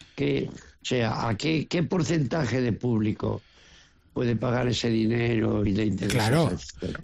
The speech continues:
Speaker 2: Y, y aparte, hazlo en el tiempo. O sea, que un, un evento lo ves, pero ahora trágate veinte partidos o veinticinco, más el abono que supone eso,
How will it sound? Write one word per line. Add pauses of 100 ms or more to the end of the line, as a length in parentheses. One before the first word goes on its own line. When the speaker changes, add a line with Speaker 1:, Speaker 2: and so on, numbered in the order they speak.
(100)
Speaker 2:
Y,
y
aparte,
hazlo
en
el
tiempo.
O
sea,
que
un, (100)
un
evento
lo
ves, (400)
pero
ahora (460)
trágate
veinte
partidos
o
veinticinco,
más
el
abono
que
supone
eso,